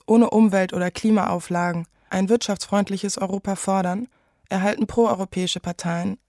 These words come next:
einen Status quo aufrecht, der offensichtlich nicht funktioniert, weil er politische, soziale und wirtschaftliche Krisen produziert.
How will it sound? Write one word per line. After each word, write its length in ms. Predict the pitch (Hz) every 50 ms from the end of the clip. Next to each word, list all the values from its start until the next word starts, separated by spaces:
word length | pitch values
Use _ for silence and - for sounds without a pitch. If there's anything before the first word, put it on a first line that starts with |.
| _ -
einen 160 | - 202 196
Status 400 | - - 208 208 208 - 208 -
quo 240 | - - - 220 220
aufrecht, 560 | 277 - 175 170 - - 170 170 180 - _ _ _ _ _ -
der 120 | - - 214
offensichtlich 580 | 220 208 - 226 202 214 202 - 208 202 -
nicht 220 | 214 220 208 - -
funktioniert, 680 | - 214 208 - - 214 220 233 233 202 175 - - _ _ _ _ _ _ _ _ _ -
weil 160 | 196 196 196
er 80 | 196 196
politische, 720 | - - 208 220 233 247 - 220 202 - - 185 202 214
soziale 640 | 208 190 180 - - - 202 196 202 202 190 180 180 -
und 160 | - 196 185
wirtschaftliche 600 | 202 233 233 - - 180 - - 196 180 - 208 -
Krisen 380 | - - - 233 190 202 175
produziert. 580 | - - 165 160 160 - - - 156 151 -